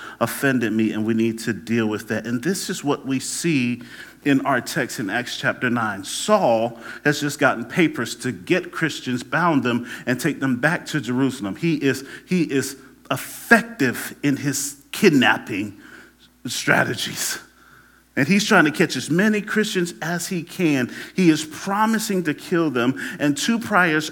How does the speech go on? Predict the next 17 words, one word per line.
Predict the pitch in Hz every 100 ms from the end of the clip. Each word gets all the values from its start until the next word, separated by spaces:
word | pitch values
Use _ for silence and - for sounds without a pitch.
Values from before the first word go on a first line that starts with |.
| -
earlier, | 185 220 175 -
or | 143
two | - 302
chapters | - 165 147 -
earlier, | 165 196 175 147
we | 143
see | 139 - 147 - - -
him | 170 175 -
in | 190 214
agreement | 147 151 202 185 160 -
as | 156
Stephen | - - - 220 226 180 165 143
is | 156 165
being | 135 170 156
stoned | 143 - - - 202 214 220 190 -
to | 143
death. | 113 113 80 - -